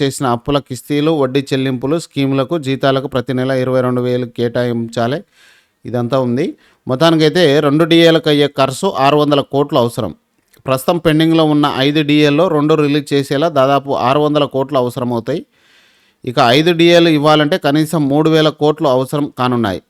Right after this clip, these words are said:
ప్రభుత్వం గత ఏడాది ఉద్యోగులకు మూడు పాయింట్ ఆరు నాలుగు శాతం డీఏ పెంచుతూ ఉత్తర్వులు జారీ చేసింది. ఇక ఫిట్మెంట్ విషయానికి వస్తే ఇప్పటికిప్పుడు నిర్ణయం తీసుకునే పరిస్థితి లేదు.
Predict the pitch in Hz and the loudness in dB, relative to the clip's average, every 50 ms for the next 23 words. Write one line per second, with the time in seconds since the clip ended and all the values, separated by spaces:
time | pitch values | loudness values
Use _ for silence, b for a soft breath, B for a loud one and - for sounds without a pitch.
0 | _ _ _ _ _ _ _ _ _ _ _ _ _ _ _ _ _ _ _ - | _ _ _ _ _ _ _ _ _ _ _ _ _ _ _ _ _ _ _ -2
1 | 123 139 151 175 151 - 175 165 143 151 127 147 139 147 151 160 160 156 151 135 | -2 0 0 0 2 2 0 2 2 0 0 0 0 2 4 4 4 4 2 0
2 | 131 131 151 156 156 156 151 151 147 135 135 147 151 160 156 - 151 151 147 147 | 0 2 2 4 4 2 0 -2 -2 -2 0 2 2 0 2 2 2 2 2 2
3 | - - - 123 135 139 143 139 139 135 135 127 120 - 127 131 - 156 139 131 | 0 0 2 2 2 2 2 2 0 0 0 -2 -4 -2 -4 -2 -2 -2 -2 -2
4 | 123 131 139 139 135 135 135 127 127 - - 180 156 139 131 - 156 139 139 131 | -2 0 0 0 0 -2 -4 -4 -6 -4 -6 -6 -6 -6 -4 -2 -2 0 0 0
5 | 123 113 120 120 120 123 120 117 113 117 - 131 143 180 202 - 139 - 156 131 | 0 0 0 0 0 0 -2 -2 -4 -4 -8 -8 -6 -6 -6 -8 -6 -4 -4 -4
6 | - - 139 135 - 170 180 175 165 156 151 139 - 156 151 147 147 - 139 135 | -2 -4 -6 -6 -2 0 0 0 0 0 -2 -2 -2 -2 0 -2 -2 -4 -6 -6
7 | - - 170 180 254 320 - _ _ _ _ _ _ _ _ _ _ _ _ _ | -4 -4 -4 -4 -4 -6 -10 _ _ _ _ _ _ _ _ _ _ _ _ _
8 | _ 123 127 123 - 170 170 147 160 156 160 180 180 180 170 160 151 160 165 165 | _ -10 -8 0 0 0 0 2 -2 -2 -2 -2 -2 0 0 0 2 2 0 0
9 | 151 160 156 - - 156 147 139 - 135 131 139 - - 135 123 117 110 104 92 | 0 -2 -4 -4 -2 -4 -4 -2 -2 -2 -2 -2 -4 -6 -6 -4 -4 -2 -2 -4
10 | 85 71 | -4 -6